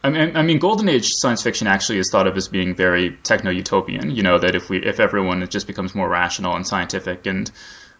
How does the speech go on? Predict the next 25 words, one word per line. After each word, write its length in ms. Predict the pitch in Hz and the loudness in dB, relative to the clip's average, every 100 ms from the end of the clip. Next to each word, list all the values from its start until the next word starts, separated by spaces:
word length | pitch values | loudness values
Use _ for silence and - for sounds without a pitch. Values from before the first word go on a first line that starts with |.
| _ _ - | _ _ -2
accepts 580 | 117 113 101 - - - _ | 2 4 4 0 -2 -6 _
technology, 680 | - 104 101 92 95 95 90 | -4 2 4 6 4 0 0
it'll 140 | 90 | 0
solve 240 | 92 92 90 | 2 2 4
all 120 | 90 | 4
our 120 | 87 | 2
problems. 600 | - 90 - - - - - - - _ - | 0 0 0 -4 -6 -10 -12 -20 -20 _ -4
Um, 340 | 101 92 104 | 2 2 2
but 100 | 117 | 2
a-, 40 | 117 | 0
alongside 600 | 127 139 160 135 143 117 | 2 2 2 2 0 2
that, 140 | 101 95 | 0 0
you've 120 | 101 | 0
always 240 | 101 92 | 0 0
had 160 | 95 92 | -2 -2
the, 100 | 92 - - | -4 -6 -4
the, 360 | 90 92 - - - | -2 -2 -4 -14 -4
you 100 | 107 | 0
know, 140 | 92 | 2
we're, 220 | 95 - - - - | 0 -4 -12 -18 -6
we're 100 | 107 | -2
gonna 140 | 98 | -2
blow 160 | 90 90 | 2 4
ourselves 360 | 90 - 87 | 4 2 0
up. 260 | 85 - | 0 -2